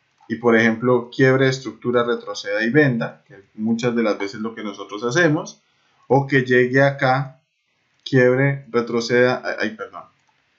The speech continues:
que quiebre, retroceda y ahí sí vendemos. Entonces hay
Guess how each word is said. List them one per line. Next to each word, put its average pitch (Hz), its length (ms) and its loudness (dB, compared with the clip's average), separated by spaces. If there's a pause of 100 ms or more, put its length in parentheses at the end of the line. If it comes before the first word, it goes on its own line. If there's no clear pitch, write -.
(440)
que 110 320 0 (100)
quiebre, 139 720 2 (840)
retroceda 117 1000 0
y 110 100 -4
ahí 98 180 0
sí 117 120 -4
vendemos. 135 540 0 (360)
Entonces 196 540 0
hay 185 360 -2